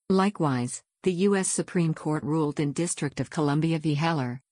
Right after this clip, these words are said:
two thousand eight, number oh seven to two hundred ninety,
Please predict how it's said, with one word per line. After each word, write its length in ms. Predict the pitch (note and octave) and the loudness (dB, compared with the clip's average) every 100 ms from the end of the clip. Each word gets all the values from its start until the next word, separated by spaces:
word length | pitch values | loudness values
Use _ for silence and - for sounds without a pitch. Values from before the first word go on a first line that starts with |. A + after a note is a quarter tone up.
| - | -4
two 180 | G#3 G#3 | 0 2
thousand 400 | F#3 E3+ D#3 - | 2 2 0 0
eight, 340 | D#3 C3 - - _ | 0 0 -4 -18 _
number 340 | D#3+ E3+ E3+ D3+ | 0 0 0 0
oh 100 | D3 | 0
seven 340 | - D#3 D#3+ | 0 0 0
to 80 | D3+ | -2
two 220 | - F#3+ | -2 -2
hundred 340 | D#3+ D3+ D#3 D3 | -2 -2 -2 0
ninety, 500 | C#3+ D3+ C3+ C3+ | 0 0 -4 -8